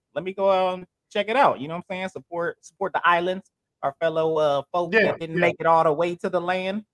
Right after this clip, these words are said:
Speaker 1: You know what I'm saying? They
Speaker 2: Yeah,
Speaker 1: stopped at the
Speaker 2: yeah,
Speaker 1: island,
Speaker 2: almost,
Speaker 1: you know what I
Speaker 2: almost.
Speaker 1: mean? So they almost made it,
Speaker 2: Yeah.
Speaker 1: didn't make it all the way. But so
Speaker 2: Now we
Speaker 1: they
Speaker 2: going
Speaker 1: actually,
Speaker 2: back.
Speaker 1: you know what I'm saying? We going back to help 'em out a little
Speaker 2: <laughs>
Speaker 1: bit, you know what I mean?
Speaker 2: Yeah, now we gotta go
Speaker 1: But,
Speaker 2: back and help
Speaker 1: um,
Speaker 2: them
Speaker 1: all right.
Speaker 2: out,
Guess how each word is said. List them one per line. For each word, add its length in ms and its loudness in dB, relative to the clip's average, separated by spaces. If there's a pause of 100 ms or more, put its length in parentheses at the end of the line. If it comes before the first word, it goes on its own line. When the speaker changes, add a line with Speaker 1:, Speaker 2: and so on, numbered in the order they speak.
(260)
Speaker 1:
You 120 -4
know 80 2
what 60 4
I'm 60 -4
saying? 360 2
They 80 2
Speaker 2:
Yeah, 100 4
Speaker 1:
stopped 220 8
at 80 2
the 60 2
Speaker 2:
yeah, 60 2
Speaker 1:
island, 360 8
Speaker 2:
almost, 100 -2
Speaker 1:
you 60 -4
know 80 2
what 80 4
I 60 4
Speaker 2:
almost. 140 0
Speaker 1:
mean? 160 -2
So 220 4
they 120 6
almost 380 4
made 220 -4
it, 40 -10
Speaker 2:
Yeah. 40 -6 (120)
Speaker 1:
didn't 180 -2
make 140 -2
it 100 -4
all 160 -2
the 40 -6
way. 260 -12
But 120 -20
so 80 -4
Speaker 2:
Now 100 2
we 100 2
Speaker 1:
they 40 2
Speaker 2:
going 160 0
Speaker 1:
actually, 180 -4
Speaker 2:
back. 140 -4 (560)
Speaker 1:
you 140 2
know 140 4
what 20 0
I'm 60 -4
saying? 260 -6
We 80 -8
going 200 -4
back 220 0
to 60 -6
help 180 -2
'em 160 -4
out 140 4
a 100 4
little 300 2
Speaker 2:
<laughs> 40 -12
Speaker 1:
bit, 220 -8 (140)
you 160 -2
know 140 0
what 40 -4
I 60 -6
mean? 180 -2
Speaker 2:
Yeah, 100 6 (280)
now 200 -2
we 60 0
gotta 140 -2
go 60 -8
Speaker 1:
But, 100 4
Speaker 2:
back 180 4
and 80 2
help 160 -2
Speaker 1:
um, 60 -10
Speaker 2:
them 80 0
Speaker 1:
all 80 0
right. 80 0
Speaker 2:
out, 100 -14